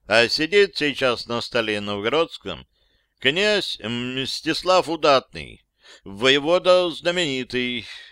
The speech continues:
Разрешения на это Ярославу я не давал. Да он и не спрашивал его у меня. Самовольство это его. Что делать будем, бояре?» «Князь Ярослав Всеволодович сам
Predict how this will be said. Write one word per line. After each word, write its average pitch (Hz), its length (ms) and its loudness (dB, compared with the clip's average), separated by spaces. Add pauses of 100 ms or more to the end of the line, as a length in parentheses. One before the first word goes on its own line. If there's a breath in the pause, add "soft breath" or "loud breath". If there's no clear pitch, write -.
(120 loud breath)
Разрешения 127 760 0
на 120 160 0
это 127 200 -2
Ярославу 123 520 0
я 117 180 2
не 127 120 -4
давал. 107 440 0 (760)
Да 127 160 4
он 165 200 4
и 147 240 -2
не 151 300 -6
спрашивал 107 1000 0
его 92 320 -6
у 92 40 -8
меня. 95 360 -8 (680)
Самовольство 170 760 2
это 170 220 2
его. 104 340 -4 (680)
Что 131 280 0
делать 156 340 4
будем, 139 340 0
бояре?» 123 520 2 (1300)
«Князь 110 560 0
Ярослав 113 500 2
Всеволодович 110 960 -4
сам 123 500 0